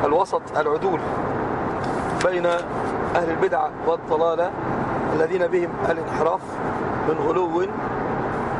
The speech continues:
وجفو. وصلنا إلى قول الله جل، جل في علاه: "ومن يقتل مؤمنا متعمدا فجزاؤه جهنم خالدا فيها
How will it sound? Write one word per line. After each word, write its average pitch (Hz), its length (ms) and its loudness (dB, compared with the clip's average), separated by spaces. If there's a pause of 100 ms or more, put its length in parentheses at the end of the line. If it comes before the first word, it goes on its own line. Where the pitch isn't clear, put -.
(460)
وجفو. 160 540 2 (1040)
وصلنا 196 420 6
إلى 175 160 6
قول 180 300 4
الله 170 300 6
جل، 160 340 8 (180)
جل 170 220 6
في 147 220 4
علاه: 180 220 6 (1160)
"ومن 175 160 4
يقتل 190 420 4
مؤمنا 185 500 4 (260)
متعمدا 170 680 2 (580)
فجزاؤه 208 680 4
جهنم 190 500 0 (100)
خالدا 170 380 2
فيها 151 420 0